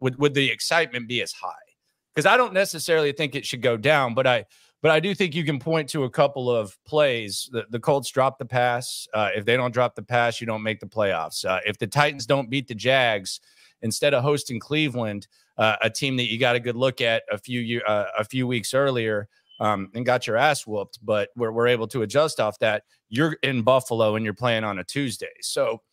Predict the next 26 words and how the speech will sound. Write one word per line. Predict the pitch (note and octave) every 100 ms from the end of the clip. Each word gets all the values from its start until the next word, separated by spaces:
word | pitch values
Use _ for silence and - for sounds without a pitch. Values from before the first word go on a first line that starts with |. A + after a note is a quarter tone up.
| _ - _ B2+
uh, | A#2+ A2+
there's, | C#3 C#3+ A#2
there's | C3+ C#3+
a | C3+
lot | C#3 D#3
of | C#3+ -
ifs. | C#3+ -
Hell, | E3+ D3
if | -
Dalton | F3 D3
Schultz | - D3+ C3
doesn't | - C3+ B2+
catch | - D3 -
that | B2+ -
pass | - D3 D3 -
that | B2+ - _ _
Case | - D3+ C#3
Keenum | - D3+ C#3 A#2+ A2 _ _ _ _
closed | E3+ D3 C3+
his | C#3 D3
eyes | C#3+ C#3+ C3+
and | A#2+
threw | C#3 C#3+ C#3+
up | -
against | B2+ B2+ A2+ -
y'all | D3 B2+ F#2